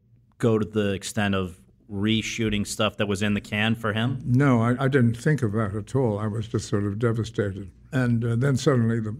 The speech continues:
Speaker 2: the phone rang, and it was me. But, but Ridley keeps saying that Kevin and I were the, his first two choices. <laughs> So it came back into my lap. I didn't realize that at all.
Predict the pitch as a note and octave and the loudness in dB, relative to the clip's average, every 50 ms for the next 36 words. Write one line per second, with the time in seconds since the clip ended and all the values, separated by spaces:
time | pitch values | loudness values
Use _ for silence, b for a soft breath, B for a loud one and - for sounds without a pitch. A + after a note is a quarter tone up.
0 | - - A#2 A#2 A2+ - - C3 C3+ E3 D#3+ A#2+ G2+ G2+ G2 G#2 A2 G#2 G#2+ G#2 | -12 -12 -10 -10 -10 -2 0 0 2 2 2 0 0 0 0 -2 -2 -2 -2 -4
1 | A2+ A#2 A#2+ A#2 - - B B B B B B B - C3 A#2+ A2 A2+ A2+ - | -2 -2 -2 -4 -6 -14 B B B B B B B 2 4 4 4 2 -2 -4
2 | - - - - - D3 C#3 C#3+ C#3 - A#2 A#2+ B2+ C3+ D3 E3+ F#3 G3 F#3+ F#3 | -8 -14 -16 -8 -4 -2 -2 -2 -2 -4 -10 -8 -2 2 2 4 4 4 2 2
3 | E3+ - - - - - - - - - - - C#3 C3 - - - - D3+ D3+ | 0 -2 -6 -16 -20 -20 -20 -20 -20 -6 0 0 0 0 0 -2 0 0 2 2
4 | C#3+ C#3+ C#3 A#2+ A#2 - - - - _ - _ _ - - C#3+ C#3 C#3 C3 B2+ | 2 2 2 0 -2 -4 -8 -20 -20 _ -20 _ _ 0 2 2 2 4 4 4
5 | A#2 B2 B2+ B2 B2 A#2 A#2 A#2 A2+ G#2+ G#2 - - - - - G#2+ G#2+ G#2 - | 4 4 2 2 0 0 -2 -2 -2 -4 -6 -10 -12 -20 -10 -6 -4 -4 -4 -2
6 | - C3+ B2 A2+ A#2+ - - A2+ G#2 - - C3 A#2 A#2 A2+ - - F#2+ G2+ - | 2 2 2 2 0 -2 -4 -4 -4 -2 -2 0 0 0 -2 -4 -8 -10 -10 -12
7 | - - b b b b b b b - A2+ - - - G#3 C3+ - - - - | -18 -20 b b b b b b b -4 -4 -4 -4 -2 -2 -2 -2 -4 -14 0
8 | - B2+ A#2+ B2+ A2 - A#2+ C3 B2 B2 B2 A#2+ A2+ G#2+ G#2+ A2 A2+ A2+ B2+ C3 | 2 4 4 4 2 -2 0 0 2 2 2 2 4 2 2 2 2 2 2 0
9 | B2+ B2 A2+ B2 D3 D3+ B2 A2 G2 G#2 B2 C3+ A#2+ F2 F#2 F2 - - - b | 0 0 2 2 2 2 2 2 4 4 2 2 2 -2 -4 -8 -14 -18 -20 b
10 | b b b b b b b b b - A#2 A#2+ A#2 G#2+ G2+ G#2 G#2 - - B2+ | b b b b b b b b b 0 2 2 2 0 -2 -4 -8 -2 0 0
11 | B2 B2+ G#2 G#2 F#2+ | 0 0 -2 -4 -6